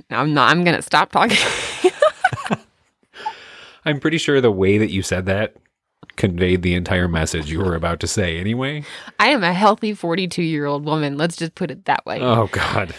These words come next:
Speaker 1: And a healthy forty-two-year-old woman, and everything that you've ever heard about women in their early forties is absolutely a hundred percent true. Like, I'm a testament. Yes. I'm raising my hand. Yes.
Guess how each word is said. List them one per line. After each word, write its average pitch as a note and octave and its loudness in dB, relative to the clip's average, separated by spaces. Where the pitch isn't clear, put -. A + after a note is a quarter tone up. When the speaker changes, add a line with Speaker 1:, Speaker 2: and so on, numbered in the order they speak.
Speaker 1:
And F3 0
a - -4
healthy A3+ 0
forty-two-year-old G#3+ 0
woman, F3 0
and D3+ -4
everything G#3 2
that F#3+ -2
you've F3+ 0
ever E3 0
heard D3+ -2
about D3 0
women F3 0
in F3 2
their D3+ 0
early C#3 0
forties C3+ -4
is - -12
absolutely C3+ 0
a D3 -2
hundred C3+ -2
percent A2+ -6
true. - -8
Like, A#2+ -2
I'm D#3 0
a D3 -2
testament. - -10
Yes. - 0
I'm C#3+ -4
raising F3 4
my E3+ 2
hand. D3 -2
Yes. - -2